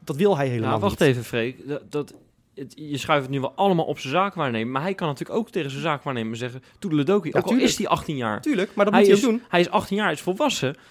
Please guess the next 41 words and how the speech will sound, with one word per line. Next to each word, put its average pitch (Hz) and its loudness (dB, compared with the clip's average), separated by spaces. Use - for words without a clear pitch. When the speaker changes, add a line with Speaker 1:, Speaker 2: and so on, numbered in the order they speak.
Speaker 1:
Ja. 285 -4
Speaker 2:
En 180 -2
dan 170 4
kan 180 2
je 165 2
zelf 220 4
je 202 0
beslissing 196 -4
maken. 175 -2
Kan 170 0
je 147 2
zelf 190 4
tegen, 170 -2
tegen 160 -2
je, 151 -4
die 147 -10
Dalglish, 160 2
of 156 -6
hoe 151 -4
die 156 -6
klootzak 156 -2
ook 139 -2
heet, 143 -2
kan 143 0
je 135 0
zeggen, 135 -4
Speaker 1:
<laughs> 233 2
Speaker 2:
"Joh, 151 4
vriendelijke 151 0
Speaker 1:
Ja, 123 4
Speaker 2:
grote 147 6
Speaker 1:
wij 143 0
zitten - -
Speaker 2:
vriend." 151 2
Speaker 1:
natuurlijk 180 -2
niet 220 0
aan 180 -2
tafel, 120 -2
hè. 147 0
We, 180 -2
we 160 -6